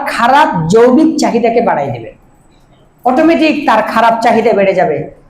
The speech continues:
তার মূর্খতা বেড়ে যাবে, তার জ্ঞান আর তার কোনো কাজে দিবে না। এরপরে আসেন পাঁচ নাম্বার, ওয়ামান জালাসা মা'আস সিবিয়ান, যারা বেশি বেশি ছোট বাচ্চাদের সাথে চলাফেরা করে,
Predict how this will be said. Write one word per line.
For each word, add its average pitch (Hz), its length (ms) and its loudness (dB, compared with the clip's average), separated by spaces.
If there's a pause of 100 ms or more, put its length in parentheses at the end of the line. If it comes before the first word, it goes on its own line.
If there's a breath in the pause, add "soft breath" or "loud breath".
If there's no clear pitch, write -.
(160)
তার 247 360 2
মূর্খতা 269 480 2
বেড়ে 185 220 2
যাবে, 143 300 -4 (520)
তার 202 220 0
জ্ঞান 226 240 2
আর 220 140 2
তার 208 120 0
কোনো 214 220 0
কাজে 185 220 -2
দিবে 131 200 -2
না। - 100 -10 (680)
এরপরে 143 380 0
আসেন - 260 -8 (2250)
পাঁচ 185 240 -2
নাম্বার, 151 340 -4
ওয়ামান 302 340 4
জালাসা 285 420 2
মা'আস 247 460 -2
সিবিয়ান, 220 840 0
যারা 190 640 2 (280)
বেশি 233 280 0
বেশি 262 260 -2
ছোট - 220 -2
বাচ্চাদের 233 540 0
সাথে 196 360 -2
চলাফেরা 202 440 0
করে, 180 440 0